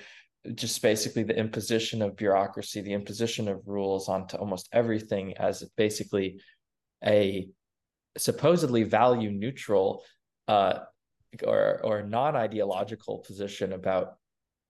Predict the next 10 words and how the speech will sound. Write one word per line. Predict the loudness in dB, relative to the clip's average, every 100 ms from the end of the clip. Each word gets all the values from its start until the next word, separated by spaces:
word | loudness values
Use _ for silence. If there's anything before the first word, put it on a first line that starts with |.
| _
what | -10 -6 2 2 2 -6 -6
is | -2
actually | 0 0 -2 -8
going | -2 -2 -4
to | -8
lead | -10 -10 -10
to | -6 -4 -4 -8 _ _ _ _ -2
a | 0 0
better | 0 0 2
outcome. | 2 0 -2 -2 -2 -4